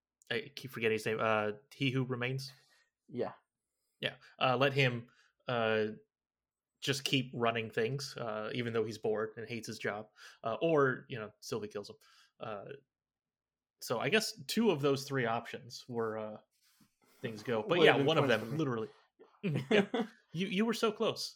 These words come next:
Speaker 1: Um,
Speaker 2: I was.
Speaker 1: I mean, honestly, I think one point is good. Like, like, he got the offer. He kinda wanted to. Like, that was originally what he was kinda gonna try to do anyway at the beginning. Um, I think it makes sense. Yeah.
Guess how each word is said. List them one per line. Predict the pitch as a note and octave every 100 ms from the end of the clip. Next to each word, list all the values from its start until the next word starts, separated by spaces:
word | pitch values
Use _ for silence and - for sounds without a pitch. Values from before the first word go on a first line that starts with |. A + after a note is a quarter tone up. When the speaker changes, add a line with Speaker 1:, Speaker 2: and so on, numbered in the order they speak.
| _ -
Speaker 1:
Um, | C3+ C3 B2
Speaker 2:
I | D3
was. | B2+ G#2 -
Speaker 1:
I | F#3
mean, | G3+ F3 - - _
honestly, | F3 A#3+ D#4+ D4+ _ _ _
I | F#3
think | G#3+ D4+ -
one | C#3 E3+ G3+
point | G3 F#3+ C3
is | C#3+ B2
good. | F#3+
Like, | C#3 B2+ - - _ _ _ _ _ _ -
like, | D3 B2+
he | D3
got | B2+ -
the | A2+
offer. | C3+ G3 G#3+ G#3+ G#3+ - _ _ -
He | - B2 B2 A#2 A2+ _ _ _ _ _ _ -
kinda | G3+ C4+
wanted | B2+ A#2 D#3 G3 C3+ - _ -
to. | - C3+ A#3 C4
Like, | D3 A#2+
that | D3
was | C#3 - _ _ _ _ _ - B2
originally | D#3+ F3+ G3+ D#3+
what | F3+ -
he | F#3+
was | E3+ - -
kinda | E3+ F#3+
gonna | E3+
try | C3+ F3
to | D#3
do | D#3+ D#3
anyway | F3+ C#3
at | A#2
the | G#2+
beginning. | A#2 D3+ A2+ - -
Um, | A2 G#2+ G#2+ A2+ _ _ _ _ _ _ -
I | G#3+
think | G#3+
it | B2+
makes | A2+ -
sense. | C3 - -
Yeah. | -